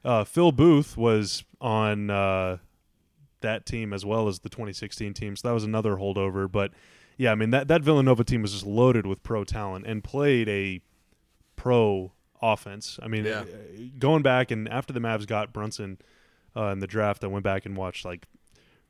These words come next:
Speaker 1: pretty much all their games, because what else do I have to do?
Speaker 2: <laughs>
Speaker 1: And, uh, I was like, "Wow, <laughs> this is,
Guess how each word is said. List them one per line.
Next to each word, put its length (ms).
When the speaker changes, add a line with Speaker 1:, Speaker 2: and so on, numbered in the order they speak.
Speaker 1:
pretty 160
much 220
all 100
their 140
games, 320
because 340
what 160
else 160
do 120
I 80
have 160
to 80
do? 220
Speaker 2:
<laughs> 140
Speaker 1:
And, 420
uh, 260
I 120
was 120
like, 260
"Wow, 720
<laughs> 40
this 220
is, 360